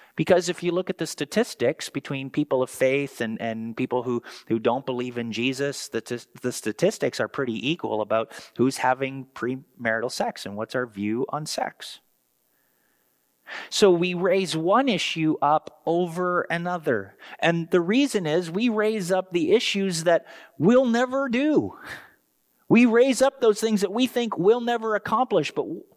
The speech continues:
what about those other things, right? I remember, um, Andy Stanley once said in a talk, a famous preacher,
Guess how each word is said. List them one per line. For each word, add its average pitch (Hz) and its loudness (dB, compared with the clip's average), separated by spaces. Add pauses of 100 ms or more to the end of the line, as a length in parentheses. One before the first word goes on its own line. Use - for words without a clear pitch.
(280)
what 269 4
about 285 4
those 220 4
other 302 2
things, - -10 (240)
right? 285 -6 (920)
I - -14 (300)
remember, 175 4
um, 120 2
Andy 139 -4
Stanley 139 -4
once 117 -6
said 113 -2
in 117 -8
a 95 -10
talk, 120 -2
a 98 -4
famous 131 -6
preacher, 117 -6